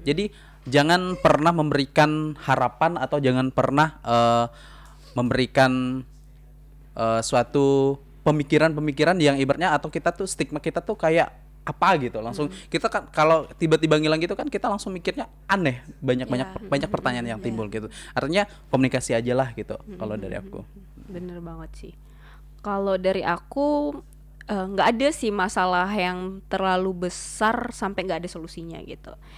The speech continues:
Speaker 2: Jadi intinya ketika kalian punya masalah sama suatu orang atau kalian merasa nggak nyaman dalam suatu hubungan,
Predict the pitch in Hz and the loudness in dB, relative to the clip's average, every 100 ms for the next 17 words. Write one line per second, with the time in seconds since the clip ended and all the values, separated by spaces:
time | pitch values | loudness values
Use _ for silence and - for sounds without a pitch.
0 | - - - 190 220 226 208 190 185 190 | -20 -20 -2 2 2 0 -2 -2 -2 2
1 | 240 262 - 208 185 185 180 175 185 185 | 2 2 -2 -6 -6 -4 -2 -2 -4 -8
2 | 175 170 170 180 175 185 180 175 175 185 | -8 -6 -4 -2 -2 -2 -4 -4 -6 -6
3 | 175 - 269 254 214 208 208 160 180 175 | -6 -2 0 2 2 2 -2 -8 -4 -2
4 | 180 175 180 190 180 180 180 185 180 180 | -2 -6 -6 -6 -6 -6 -6 -8 -8 -10
5 | 175 190 185 233 254 202 190 | -10 -10 -10 -8 -4 -4 -4